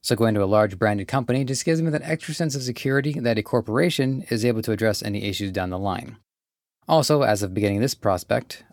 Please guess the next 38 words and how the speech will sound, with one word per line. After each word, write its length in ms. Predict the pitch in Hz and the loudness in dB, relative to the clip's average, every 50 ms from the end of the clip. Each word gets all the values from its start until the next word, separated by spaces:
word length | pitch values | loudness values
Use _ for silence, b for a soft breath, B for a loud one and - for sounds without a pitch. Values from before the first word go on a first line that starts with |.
| _ - | _ -4
I 100 | - 123 | 0 2
had 120 | 113 120 | 2 2
to 80 | 110 120 | 4 4
make 160 | 117 117 110 | 2 2 2
an 60 | 113 | 2
amendment 420 | 107 107 131 151 147 120 117 113 113 | 2 2 2 2 2 2 0 0 -2
to 80 | 104 | -2
my 80 | 110 104 | -2 0
master 300 | 104 110 110 104 - 107 | 2 0 0 0 -2 -2
business 400 | 95 101 113 104 98 87 80 - | 0 0 0 0 -2 -4 -6 -8
license. 480 | - 85 90 - 123 117 110 - - - _ _ _ _ _ _ - | -8 -10 -10 -10 -10 -10 -10 -10 -12 -12 _ _ _ _ _ _ -4
As 140 | 110 107 107 | -2 -2 -2
it 60 | 101 | 0
says, 440 | - 120 113 110 101 - - - - | 2 2 2 2 2 0 -2 -2 -2
my 200 | 110 107 101 95 | -2 -2 -2 -2
form 200 | - 113 104 98 | -2 -4 -4 -2
of 80 | 92 | 0
work 300 | 104 131 151 143 127 - | 2 2 4 2 2 0
is 80 | 110 - | -4 -4
content 380 | - - 117 110 98 104 92 | -2 -2 -2 -2 -2 -4 -4
production. 540 | - 101 92 - - - - - 123 117 107 _ _ _ _ _ _ _ _ _ _ _ _ _ _ _ _ _ _ _ - | -4 -4 -4 -6 -8 -10 -10 -12 -12 -12 -16 _ _ _ _ _ _ _ _ _ _ _ _ _ _ _ _ _ _ _ -4
Uh, 60 | 113 | -2
I 200 | 110 107 107 110 | 0 2 2 2
just 160 | 117 151 165 - | 2 2 2 2
reached 180 | 196 151 - | 2 2 4
out 140 | 151 151 151 | 4 2 2
to 400 | - - - - - 143 127 - | 0 -4 -6 -2 -2 0 0 0
owner 300 | - 139 139 127 139 175 | 0 0 0 0 0 -2
to 220 | 170 - - 120 113 | -2 -2 -2 0 0
let 140 | 113 110 110 | 0 0 0
them 120 | 110 107 | 0 0
know 200 | 107 117 139 139 | 0 0 0 0
it 60 | 123 | 2
also 280 | 113 110 107 - - 110 | 2 0 0 -2 -2 -4
needs 300 | 104 101 107 107 101 - | -2 0 0 -2 -2 -2
to 60 | - | -4
include 240 | 101 92 - 104 107 | -4 -2 -2 0 0
e-commerce, 540 | 135 131 - 110 101 101 131 165 170 - | 0 0 0 0 0 0 0 -2 -4 -4